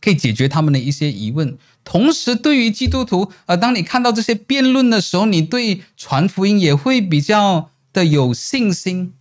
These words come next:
那为什么呢？你会发现到，哦，原来每次别人问的这个问题，原来这个问题是那么的脆弱，那么容样-，那么容易的回答，呃，呃，那个答案原来是，呃，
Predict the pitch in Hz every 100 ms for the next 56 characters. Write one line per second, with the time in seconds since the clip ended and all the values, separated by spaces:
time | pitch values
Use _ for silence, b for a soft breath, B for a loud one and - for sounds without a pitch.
0 | _ 196 185 240 - 143 160 175 160 180
1 | 180 175 180 180 B B B 185 180 196
2 | 196 214 202 _ - 151 151 151 220 202
3 | 196 202 226 202 185 196 196 202 190 160
4 | 170 185 196 202 233 226 226 185 165 -
5 | 214 185 b 247 240 220 175 - - 240
6 | 233 247 196 B B - 277 220 190 233
7 | 233 214 220 185 202 269 262 233 175 214
8 | 233 190 190 180 156 - 127 143 - 120
9 | 120 139 b b b 143 139 143 147 135
10 | 156 143 _ 147 147 156 247 233 226 151
11 | 185 165 170 165 165 165 - - - 175
12 | 170 151 - _ _ - 113 110 107 110